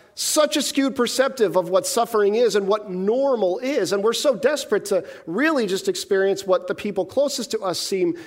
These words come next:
to have made out to be normal, that our biggest fear in life about suffering is that it will keep us from being able to have a normal life. What James is saying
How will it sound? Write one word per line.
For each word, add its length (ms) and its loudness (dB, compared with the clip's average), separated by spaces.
to 140 2
have 120 -2
made 240 2
out 240 -2
to 80 -4
be 120 2
normal, 600 2
that 120 4
our 120 4
biggest 400 -2
fear 400 -2
in 220 0
life 520 0
about 320 0
suffering 840 0
is 120 0
that 100 6
it 80 2
will 160 0
keep 320 -6
us 180 0
from 280 0
being 340 2
able 360 -2
to 200 -2
have 220 0
a 160 2
normal 1160 0
life. 640 -6
What 200 -10
James 320 -2
is 100 -8
saying 640 -8